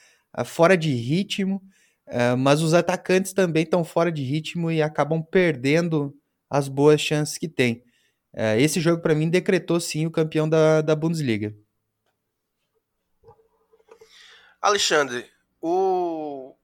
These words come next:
Speaker 2: você também tem, tem acompanhado, né, o, o campeonato alemão. O, o retorno após, acho que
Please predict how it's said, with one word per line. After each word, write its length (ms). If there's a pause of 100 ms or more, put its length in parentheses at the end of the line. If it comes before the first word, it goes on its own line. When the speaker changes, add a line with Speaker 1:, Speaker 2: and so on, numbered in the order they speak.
(360)
Speaker 2:
você 300
também 260
tem, 240
tem 160
acompanhado, 760
né, 120
o, 300
o 60
campeonato 360
alemão. 460 (560)
O, 800
o 20
retorno 960
após, 1080 (100)
acho 240
que 100